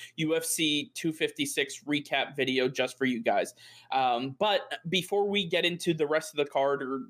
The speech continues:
uh, I wanna s-, discuss the two fights that we had talked about prior to, uh, th-, this event, and that was the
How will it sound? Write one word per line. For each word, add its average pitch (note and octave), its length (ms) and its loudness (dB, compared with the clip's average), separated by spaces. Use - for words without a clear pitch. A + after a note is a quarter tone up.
uh, B2 320 4
I D3+ 80 2
wanna F3+ 440 2
s-, - 200 -8
discuss D#3 400 2
the F3+ 120 0
two F#3 220 2
fights C#3+ 400 0
that D3 240 0
we C#3+ 140 2
had C#3 180 0
talked C#3+ 300 -2
about C3 480 -2
prior D3 380 0
to, A#2+ 340 -2
uh, A#2 340 2
th-, C3+ 220 0
this C#3+ 200 0
event, B2 340 -2
and C3 140 -2
that C#3+ 200 2
was C#3 420 0
the C3 440 2